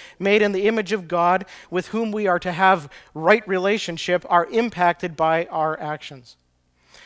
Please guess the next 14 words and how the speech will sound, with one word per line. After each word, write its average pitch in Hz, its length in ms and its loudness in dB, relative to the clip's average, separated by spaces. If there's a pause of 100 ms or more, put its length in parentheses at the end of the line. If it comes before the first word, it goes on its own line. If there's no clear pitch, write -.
(180)
Right 208 360 2
living 196 340 -2
matters 180 400 -2
because 160 400 -4
our 170 180 0
relationships 170 840 -4
and 160 100 -8
our 151 140 -4
world 165 340 -4
would 156 160 -8
be 156 140 -10
chaos 165 680 -8
without 151 380 -8
it. 131 140 -18